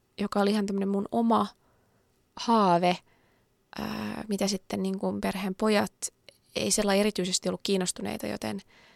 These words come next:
joten se oli sit ihan mun oma, oma juttu, oli esimerkiksi, että mä halusin mennä teatteriin ja sit mä halusin mennä kattoo musikaalia. Ni-, niihin mä sitten menin, menin yksinäni parina, parina tota noin,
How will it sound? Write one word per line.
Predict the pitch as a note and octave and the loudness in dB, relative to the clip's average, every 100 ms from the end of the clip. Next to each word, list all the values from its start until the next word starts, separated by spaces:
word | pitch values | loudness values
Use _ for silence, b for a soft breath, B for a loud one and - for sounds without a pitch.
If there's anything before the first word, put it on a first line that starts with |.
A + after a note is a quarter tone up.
| b b - | b b -14
joten | G#3 F#3 | -8 -4
se | G3 | -2
oli | F#3+ | 0
sit | G3 G3+ | -2 -2
ihan | G3 F3+ | -2 -2
mun | F#3 | -2
oma, | G3+ G3+ A3 - _ _ - | -2 -2 -2 -6 _ _ -4
oma | A3 G#3 | 2 2
juttu, | G3 - - G3+ - b b b b | 2 -4 -6 -6 -6 b b b b
oli | G3 G3 | 2 6
esimerkiksi, | F#3+ F#3+ F#3 F#3 G3 - - | 6 6 2 0 0 2 2
että | - | -2
mä | |
halusin | F#3+ F3+ F#3 | -2 -2 -2
mennä | F#3 - | -4 2
teatteriin | F#3+ F#3 _ A3+ - - A3 b b b b - | 2 2 _ -4 -2 -4 -6 b b b b -6
ja | G3+ G#3+ | -2 0
sit | G#3+ G#3+ | -2 -2
mä | G3 | 0
halusin | G3 G3 | 0 -2
mennä | G#3 - | -4 -8
kattoo | - - | -8 -4
musikaalia. | G#3 G#3 - - - - - C4 _ _ _ _ _ _ - | -2 0 -2 -2 -2 -2 -4 -6 _ _ _ _ _ _ -10
Ni-, | A#3+ G#3 G#3+ | -4 0 4
niihin | G#3+ F#3+ F#3+ | 6 6 6
mä | |
sitten | F#3+ - A3+ | 4 2 -2
menin, | A3+ A3+ A3+ - | -2 -2 -4 -6
menin | A3 G#3 G3+ | -4 -2 0
yksinäni | G#3+ - - A#3+ B3 A#3 - b b b b b b - | 0 2 0 0 -4 -6 -10 b b b b b b 2
parina, | G#3+ A3 A3 - _ - | 4 4 2 -4 _ -10
parina | - A3+ A3+ A3+ | -2 0 0 -4
tota | A#3+ A#3 | -4 -4
noin, | A#3+ A#3+ | -4 -4